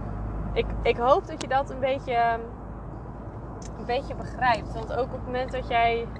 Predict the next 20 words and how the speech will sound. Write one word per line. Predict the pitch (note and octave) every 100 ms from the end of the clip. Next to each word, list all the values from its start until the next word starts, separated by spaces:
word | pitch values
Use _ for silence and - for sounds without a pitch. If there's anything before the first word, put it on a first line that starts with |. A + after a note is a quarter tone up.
| - - - - -
eh, | A3 G#3+ G#3+ G#3 G#3+
namelijk | A3 A#3 A3+
volle | - C4 C4
bak | A#3 A3+
gaat | - -
sporten, | - C4 D4 G3 G3+ A#3+ - - - - - - - - - - - - - - - - -
ehm, | G3+ G#3 G3+ G#3 G#3 G3+ -
of | A3+ - - - -
gewoon | A#3+ G#3+ G#3+ A3 - - - - - -
gaat | - A#3 A#3
bewegen | G#3+ A3 D4+ C4+
bedoel | G3+ G3 G3
ik, | G#3 C4+ - - - - -
komt | C#4+ D4
al | C#4 A#3 A#3
een |
stukje | A#3 C4+ B3+ A#3+ A3 A3 -
endorfine | A#3 A3+ - C#4+ C#4+ -
vrij. | - - - -
En, | F#3+ F#3+